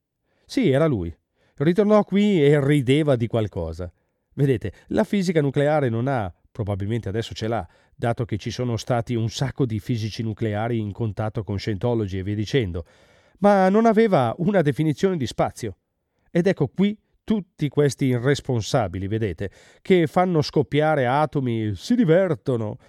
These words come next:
causano un sacco di agitazione e non hanno una definizione di spazio. Non hanno neanche una definizione di tempo. E questi sono due articoli davvero essenziali.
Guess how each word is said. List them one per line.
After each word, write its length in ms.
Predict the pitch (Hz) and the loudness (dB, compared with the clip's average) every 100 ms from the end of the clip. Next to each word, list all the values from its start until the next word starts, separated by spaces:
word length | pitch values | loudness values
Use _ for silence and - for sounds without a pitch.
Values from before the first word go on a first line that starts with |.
| _ _ | _ _
causano 520 | 170 175 185 170 175 | 2 4 4 4 4
un 140 | 160 | 2
sacco 360 | 135 175 175 175 | 0 0 0 2
di 100 | 151 | 2
agitazione 800 | 139 139 139 - 170 139 95 85 - _ _ | 2 0 -2 0 0 0 -2 -8 -12 _ _
e 180 | - 160 | -2 2
non 220 | 147 127 | 2 2
hanno 340 | 139 147 156 160 | 0 0 -2 -2
una 280 | 165 156 | 0 0
definizione 560 | 123 120 123 117 143 147 | 0 -2 -4 -2 -2 -2
di 100 | 123 | -2
spazio. 560 | - 147 113 - 98 - _ _ _ _ _ _ _ _ _ | -4 -6 -6 -8 -10 -10 _ _ _ _ _ _ _ _ _
Non 180 | 196 247 | -2 0
hanno 220 | 285 220 | 2 2
neanche 480 | 190 247 262 233 226 | 2 2 -2 -2 -2
una 180 | 226 | -2
definizione 480 | 208 196 226 202 240 | -2 0 -2 0 0
di 100 | 202 | 0
tempo. 560 | 135 254 147 98 95 - _ _ _ _ _ _ | 0 0 -2 -4 -8 -10 _ _ _ _ _ _
E 140 | - 165 | -2 0
questi 420 | 139 120 - 135 | 2 0 -2 -8
sono 300 | - 165 156 | -2 0 2
due 260 | 127 160 165 | 2 2 2
articoli 580 | 127 - 156 135 131 123 | 2 0 -2 0 -2 0
davvero 540 | 113 95 117 123 127 - | -2 0 0 0 -2 -4
essenziali. 920 | 135 - 127 104 - 151 95 87 | -4 -2 -4 -4 -2 -2 -2 -6